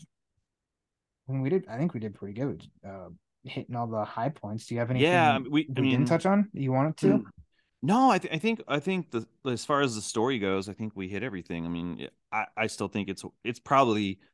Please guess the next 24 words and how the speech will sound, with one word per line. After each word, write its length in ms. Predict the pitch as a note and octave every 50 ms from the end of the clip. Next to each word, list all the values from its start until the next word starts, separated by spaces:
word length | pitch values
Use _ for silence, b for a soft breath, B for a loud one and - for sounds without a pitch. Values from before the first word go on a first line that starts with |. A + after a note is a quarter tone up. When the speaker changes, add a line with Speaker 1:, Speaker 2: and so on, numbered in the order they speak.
| _ _ _ _ _ _ _ _ _ _
Speaker 2:
one 260 | G2 G#2+ G#2+ G#2+ G#2+
of 340 | G#2 G#2 G2+ G2 F#2 F#2+ F#2+
the, 460 | F2+ F#2 F2+ F2 E2+ F2 F2+ F2 - -
the 100 | G2 F2+
best 580 | D#2 G#2 G2 G#2 G#2 - - - - - - _ _ -
annuals 680 | G#2 F#2+ G2 A2+ A2+ G2+ E2+ E2 E2 F2 F2 - - - _ _ - G#2+
that 280 | E2+ E2+ D#2+ D#2 - -
has 160 | F#2+ F2+ F#2
been 140 | F#2+ F2+ -
put 160 | - G#2 F2
out 240 | E2+ E2+ E2+ - F2+
in 100 | E2+ D2+
Batman 320 | E2 E2 D2+ F#2 F2 E2
comics, 400 | - F#2 E2+ E2+ E2+ F2 - -
like, 220 | F2 D#2+ D2+ -
not 240 | F2 F#2 F2 - -
tied 180 | - F2 E2+ E2
to 120 | - F#2 E2
a 40 |
giant 280 | D#2 F2+ F2 E2 E2+ D#2+
event. 340 | D#2 D2+ F2+ F2 F2+ G2 - _ _ _ _ _ _ _ _ _ _ _ _
Well 260 | G2 G2+ A#2 A2+ A2+
crafted, 580 | A2+ - - A2 G2+ A2 G#2 - - A2 G#2+ F#2+
like, 240 | E2+ G#2 G2+ -